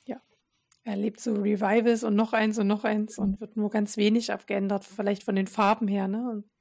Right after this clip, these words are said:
Speaker 2: Ja.
Speaker 1: grad so grafische Muster, wenn du sagst, du hattest so wie so eine Korallenmuster
Speaker 2: Ja, ja.
Speaker 1: gerade.
Speaker 2: Ja, das ist
Speaker 1: Das
Speaker 2: das
Speaker 1: ist ja
Speaker 2: Tolle an den zwanziger Jahre Mustern, dass
Speaker 1: Ja.
Speaker 2: das eben nicht so, ähm, nicht so Landhausstil ist, sondern
Speaker 1: Mhm.
Speaker 2: wirklich, äh, modern,
Speaker 1: Mhm.
Speaker 2: grafisch oft.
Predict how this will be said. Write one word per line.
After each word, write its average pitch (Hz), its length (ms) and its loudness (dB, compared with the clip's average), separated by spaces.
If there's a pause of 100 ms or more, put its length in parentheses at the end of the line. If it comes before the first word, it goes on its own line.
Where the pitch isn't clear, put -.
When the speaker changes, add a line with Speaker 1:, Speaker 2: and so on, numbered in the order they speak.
(120)
Speaker 2:
Ja. 190 280 -8
Speaker 1:
grad - 200 -8
so 226 80 -4
grafische - 480 -4
Muster, 233 260 -2
wenn 214 80 2
du 196 80 0
sagst, 208 280 0
du 214 40 -6
hattest 208 260 -4
so 196 200 -4
wie 202 80 -2
so 202 80 -2
eine 202 120 2
Korallenmuster 233 960 0
Speaker 2:
Ja, 214 200 4
ja. 214 60 4
Speaker 1:
gerade. 202 180 2 (400)
Speaker 2:
Ja, 214 160 6
das 202 180 -2
ist 208 60 -4
Speaker 1:
Das 202 140 -2
Speaker 2:
das 214 100 -2
Speaker 1:
ist - 60 -10
ja 214 100 4
Speaker 2:
Tolle 208 160 4
an 190 200 0
den 190 360 0
zwanziger 196 480 2
Jahre 185 300 4
Mustern, 196 380 2
dass 196 140 2
Speaker 1:
Ja. - 60 -10
Speaker 2:
das - 180 -2
eben 196 240 0
nicht 190 180 -2
so, 190 380 2
ähm, 180 280 2
nicht 180 180 -2
so 185 100 -4
Landhausstil 165 760 0
ist, 175 200 -6
sondern 170 380 2
Speaker 1:
Mhm. 233 220 6 (200)
Speaker 2:
wirklich, 190 460 -4
äh, 170 320 -4
modern, 165 480 -2
Speaker 1:
Mhm. 180 80 -6 (380)
Speaker 2:
grafisch 202 500 0
oft. - 320 -12